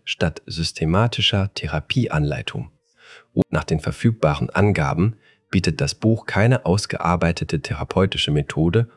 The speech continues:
und kein systematisches Forschungsmodell. Seine praktische Bedeutung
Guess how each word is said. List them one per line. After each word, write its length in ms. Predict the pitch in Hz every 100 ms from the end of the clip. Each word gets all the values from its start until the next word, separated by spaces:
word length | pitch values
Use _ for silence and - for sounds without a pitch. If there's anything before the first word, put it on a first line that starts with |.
| _
und 200 | 82 80
kein 320 | - 95 104
systematisches 840 | 87 78 - 73 76 - 85 - -
Forschungsmodell. 840 | 73 71 - 69 - 67 60 - _ _ _ _ _
Seine 260 | - 78 73
praktische 440 | - 104 - 87
Bedeutung 560 | 82 - 85 107 107 104